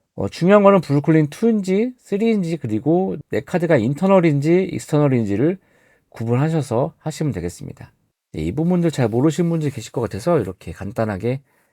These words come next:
콘텐츠로 남기게 되었습니다. 이번에 펌웨어 업데이트 내용 중에서 단테에 관련된 내용이 있기 때문에 필히 꼭 하셔야 됩니다. 옮기면 한번 볼까요? 펌웨어에 대해서. 윙 펌웨어는, 어,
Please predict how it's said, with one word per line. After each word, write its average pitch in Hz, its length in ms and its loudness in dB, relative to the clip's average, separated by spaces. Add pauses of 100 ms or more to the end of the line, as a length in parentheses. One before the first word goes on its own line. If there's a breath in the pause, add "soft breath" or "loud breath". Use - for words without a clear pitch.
(220)
콘텐츠로 147 640 -4
남기게 98 480 -6
되었습니다. 92 680 -12 (640)
이번에 170 520 6
펌웨어 220 320 4
업데이트 165 360 2
내용 127 240 4
중에서 139 380 0
단테에 160 500 0
관련된 131 560 0
내용이 110 280 0
있기 - 140 -8
때문에 120 480 -2 (520)
필히 233 300 -2
꼭 - 260 0
하셔야 202 220 0
됩니다. 107 340 -4 (380)
옮기면 113 320 -4
한번 120 160 -2
볼까요? 107 460 2
펌웨어에 160 380 -2
대해서. 139 560 0 (2250)
윙 147 180 2
펌웨어는, 214 720 6
어, 110 400 2